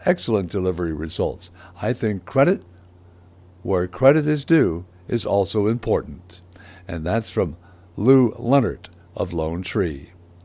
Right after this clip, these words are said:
Also, we have one from Jim Leonard of Iowa City, who says, "None of the Marengo fire stories that I have seen go into whether or not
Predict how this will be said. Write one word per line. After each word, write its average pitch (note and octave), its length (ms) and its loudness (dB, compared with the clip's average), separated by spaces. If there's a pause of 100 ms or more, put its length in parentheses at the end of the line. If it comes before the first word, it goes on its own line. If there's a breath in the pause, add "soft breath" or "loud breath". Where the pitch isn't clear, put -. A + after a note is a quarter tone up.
(720 loud breath)
Also, E3 300 6
we C3+ 160 6
have A#2 200 4
one D3 160 4
from A2 240 0
Jim A2+ 400 2
Leonard B2+ 560 2 (260 loud breath)
of A2+ 160 0
Iowa G#2 380 2
City, G#2+ 400 2
who G2+ 120 -2
says, A2+ 440 2 (340 loud breath)
"None D#3+ 440 2
of B2+ 220 -6
the A#2+ 100 2
Marengo A2 580 2
fire A#2 420 4
stories F#2 640 -2
that F#2 120 0
I G#2 160 4
have G2+ 160 0
seen G2+ 540 -4
go G#2 320 2
into A2+ 460 -2
whether A2+ 420 2
or G#2+ 220 -2
not G#2 360 -2